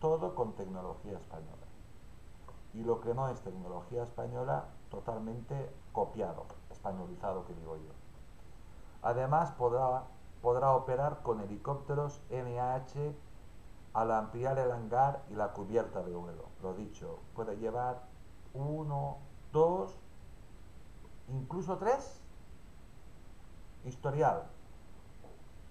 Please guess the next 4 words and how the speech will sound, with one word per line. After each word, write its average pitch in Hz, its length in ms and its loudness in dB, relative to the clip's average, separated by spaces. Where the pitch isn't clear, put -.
La 160 140 6
fragata 160 500 4
Cristóbal 143 520 4
Colón 165 380 4